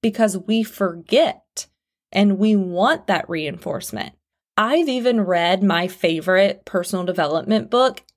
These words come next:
eight times. That book is Breaking the Habit of Being Yourself by Joe Dispenza. For those of you who follow me on Instagram, I know you've seen me reading it. You've seen me posting about it in my stories.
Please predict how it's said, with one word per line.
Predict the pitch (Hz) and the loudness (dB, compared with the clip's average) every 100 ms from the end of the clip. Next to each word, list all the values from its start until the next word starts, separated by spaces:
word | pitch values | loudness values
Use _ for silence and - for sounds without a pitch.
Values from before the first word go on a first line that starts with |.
| - | -4
eight | 180 - | -4 -4
times. | 196 - - 196 - - _ _ _ _ | -8 -8 -10 -14 -14 -16 _ _ _ _
That | 202 202 | -2 0
book | 196 196 | 0 0
is | 185 | -2
Breaking | 202 196 226 | 0 0 0
the | 233 214 | 2 2
Habit | 196 185 185 170 - | 2 2 2 0 0
of | 175 170 170 - | 0 0 -4 -2
Being | 196 190 | 0 2
Yourself | 190 196 196 165 - | 0 0 0 -2 -2
by | 175 | -4
Joe | 170 170 | 0 0
Dispenza. | 170 170 170 175 190 233 277 - - - - | -2 -4 -4 -2 0 2 2 -4 -20 -10 -2
For | 202 | 2
those | 185 185 | 2 2
of | 208 | 0
you | 214 214 | 0 2
who | 208 | 0
follow | - 160 180 196 | 0 2 2 4
me | 196 | 2
on | 185 - | 0 -4
Instagram, | 175 - 208 214 233 226 - | -6 -4 0 2 2 0 -4
I | 185 185 | -2 2
know | 196 190 | 4 4
you've | 175 170 165 | 2 -2 -2
seen | 185 175 | -2 -2
me | 175 | -4
reading | 156 160 151 - | -4 -6 -6 -6
it. | 87 - | -6 -6
You've | 190 185 | -6 -4
seen | - 202 | 2 2
me | 196 | 2
posting | 196 190 185 185 180 | 2 0 0 -4 -2
about | 170 160 | 0 0
it | 165 | 0
in | 175 175 | -2 -4
my | 165 | -4
stories. | 170 - 165 165 185 254 262 | -6 -4 -4 0 0 0 0